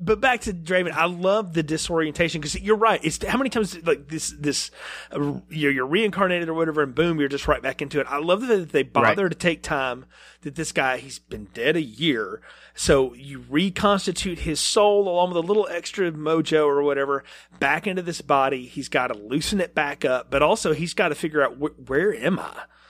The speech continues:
Speaker 1: Like, what am I doing?"
Speaker 2: Yep.
Speaker 1: 'Cause it's not like the crow goes, "Now, rah, you
Speaker 2: Gotta
Speaker 1: gonna
Speaker 2: figure
Speaker 1: kill
Speaker 2: out,
Speaker 1: everybody."
Speaker 2: right.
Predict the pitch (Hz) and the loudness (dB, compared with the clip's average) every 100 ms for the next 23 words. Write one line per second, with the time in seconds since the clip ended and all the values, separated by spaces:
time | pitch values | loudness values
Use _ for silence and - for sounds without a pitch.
0 | _ - 120 123 143 202 196 170 135 175 | _ -6 -6 0 2 2 0 -2 2 4
1 | - - 170 - 196 175 269 247 214 - | 2 0 -8 -2 -2 2 2 2 0 -2
2 | - 208 175 147 131 208 370 269 294 - | -2 -2 0 -4 -4 -2 0 0 -2 0
3 | 294 453 523 - - - 440 - - 220 | 0 0 -4 -4 -2 0 2 2 2 2
4 | 185 196 110 117 - | 2 4 4 4 4